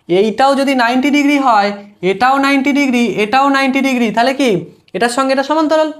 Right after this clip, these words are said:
অনায়াসে বলতে পারি, খুব সহজে, বাচ্চারাও বলতে পারবে, তোমরা তো পারবেই, তোমরা বড়, পারবে তো? ব্যাস, ক্লিয়ার। তাহলে এরপর আমরা কি বলতে পারবো? এরপর বলতে পারবো, "এবং সিপি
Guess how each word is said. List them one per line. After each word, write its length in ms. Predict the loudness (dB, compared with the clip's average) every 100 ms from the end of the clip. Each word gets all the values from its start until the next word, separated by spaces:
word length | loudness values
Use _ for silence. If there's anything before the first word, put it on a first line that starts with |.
| -6
অনায়াসে 400 | -2 0 0 0
বলতে 240 | 0 0
পারি, 160 | -2 -2
খুব 220 | -4 -4
সহজে, 300 | 0 0 0
বাচ্চারাও 400 | -2 -2 -2 0
বলতে 200 | 0 -2
পারবে, 200 | -2 -2
তোমরা 200 | -4 -4
তো 100 | -2
পারবেই, 320 | -2 -2 -4
তোমরা 220 | -4 -4
বড়, 220 | 0 0 -2 -10 _ _
পারবে 200 | 0 2
তো? 280 | 0 -4 -8 -20 _ -4
ব্যাস, 240 | -4 -4
ক্লিয়ার। 240 | -4 -2 -2 -4 -20 -20 _
তাহলে 180 | 0 0
এরপর 180 | 2
আমরা 120 | 0 -2
কি 120 | 0
বলতে 220 | 0 2
পারবো? 360 | 0 0 -2 -6 -20 _
এরপর 240 | -4 -2
বলতে 240 | 0 0 0
পারবো, 300 | 0 0 -2 -2
"এবং 640 | -2 2 4 4 2 -2 -10 _ _ _ _ _ _ _ _
সিপি 960 | -20 -8 -6 -6 -4 -2 0 0 -4